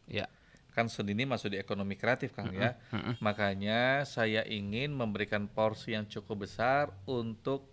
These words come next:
Speaker 2: keterlibatan para pemuda, para pelaku ekonomi kreatif dalam proses pembangunan ini. Kita pernah loh, Kang, bikin,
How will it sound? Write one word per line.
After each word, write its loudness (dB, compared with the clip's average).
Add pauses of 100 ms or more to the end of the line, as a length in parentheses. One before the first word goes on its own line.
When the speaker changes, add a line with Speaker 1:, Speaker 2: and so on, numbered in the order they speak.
(120)
Speaker 2:
keterlibatan 2
para 2
pemuda, 2
para 2
pelaku 0
ekonomi -4
kreatif -2 (300)
dalam 6
proses -2
pembangunan -2
ini. -10 (1040)
Kita 6
pernah 2
loh, 4
Kang, 2
bikin, 2